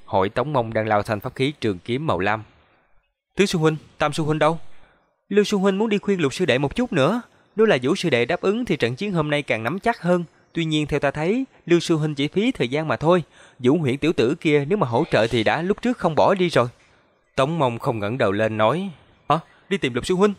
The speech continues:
Hàng Lập nhíu mày, vừa định hỏi thêm một chút thì Lưu Tĩnh đã một mình trở về với vẻ mặt kỳ quái. "Lưu Sư Đệ, tên Vũ Sư Đệ của các ngươi thật sự không muốn đến sao?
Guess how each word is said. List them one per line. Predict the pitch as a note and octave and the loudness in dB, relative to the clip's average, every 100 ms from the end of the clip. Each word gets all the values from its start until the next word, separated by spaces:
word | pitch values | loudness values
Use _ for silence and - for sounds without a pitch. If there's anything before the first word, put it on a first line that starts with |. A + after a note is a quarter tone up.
| _ _ _ _ _ _ _ _ _ | _ _ _ _ _ _ _ _ _
Hàng | - A#2 | -4 -2
Lập | G#2+ A2 | -2 -2
nhíu | C3 F#3 | -2 0
mày, | C3+ G2+ - _ - | 0 -4 -10 _ -6
vừa | A#2+ A#2+ | 2 2
định | A2+ | 2
hỏi | A#2 G#2+ C3+ | 0 0 0
thêm | C#3+ | -2
một | G2+ - | -4 0
chút | G3+ - - | 0 -2 -6
thì | A#2 | -4
Lưu | C#3+ D#3 | -2 -2
Tĩnh | G2+ A#2 | -2 -2
đã | |
một | D#3 G#2+ | -2 -2
mình | G#2 F#2+ | -4 -4
trở | F#2 G#2+ | 0 0
về | B2+ G2+ F#2+ - | 2 0 -2 -2
với | E3 | 0
vẻ | A#2+ | 0
mặt | A2+ F#2 | -2 -4
kỳ | - G2 | -4 -4
quái. | - A#2 E3 G3+ F3 _ _ _ _ _ _ | 0 0 0 -8 -16 _ _ _ _ _ _
"Lưu | C3 D3 | 0 2
Sư | D#3 | 2
Đệ, | G2+ C3+ C3+ | 2 0 -2
tên | - | -2
Vũ | C3 A#2+ | 2 2
Sư | - | 2
Đệ | A#2+ G2+ | 0 0
của | C3 | 0
các | E3+ | 0
ngươi | E3+ C3+ | 2 2
thật | G#2+ | 2
sự | A2+ | -2
không | A2+ C#3 | 0 0
muốn | C#3 F3 | 0 2
đến | E3+ | 0
sao? | G3 D#3 | 2 -2